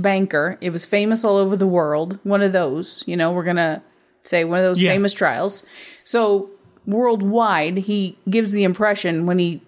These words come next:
Speaker 1: has her, like, call people up, he's like, "I don't wanna say who I am 'cause his name is notorious," right?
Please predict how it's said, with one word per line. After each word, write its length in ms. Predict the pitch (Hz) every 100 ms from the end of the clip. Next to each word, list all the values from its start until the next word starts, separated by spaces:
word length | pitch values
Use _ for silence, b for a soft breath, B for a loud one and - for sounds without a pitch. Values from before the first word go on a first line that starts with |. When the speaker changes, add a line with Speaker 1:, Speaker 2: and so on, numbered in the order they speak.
| 202
Speaker 1:
has 280 | 202 202
her, 160 | 208 196
like, 300 | 175 151 -
call 300 | - 175 180
people 400 | 185 190 185 185
up, 300 | 180 175 170
he's 140 | 196 185
like, 180 | 175
"I 60 | 175
don't 220 | 190 175 -
wanna 360 | 190 180 175 170
say 400 | - - 175 175
who 140 | 175
I 100 | 165 160
am 300 | 165 170 175
'cause 180 | 180 165
his 160 | 165
name 320 | 175 165 160 156
is 160 | 160
notorious," 580 | 180 196 320 240 139 165
right? 340 | 156 170 226